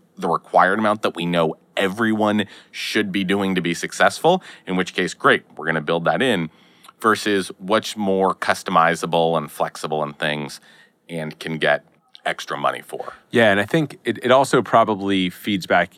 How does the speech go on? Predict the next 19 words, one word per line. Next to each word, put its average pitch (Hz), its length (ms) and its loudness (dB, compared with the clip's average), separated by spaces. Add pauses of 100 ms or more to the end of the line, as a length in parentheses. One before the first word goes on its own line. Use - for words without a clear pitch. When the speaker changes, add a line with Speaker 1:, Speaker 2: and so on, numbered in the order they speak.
Speaker 2:
into 82 840 -4 (340)
the 95 100 -2
way 104 460 4
that 92 180 -2
you 87 220 -2
went 85 220 -4
to - 100 -10
market 82 560 2 (140)
with 82 320 -2 (120)
Stack - 600 -2
Overflow 82 400 -2
Enterprise 78 640 2
was 76 260 -4 (380)
you 90 100 -6
had 107 220 6
this 101 240 0 (500)
huge 127 760 0
site 87 400 2
that 80 200 2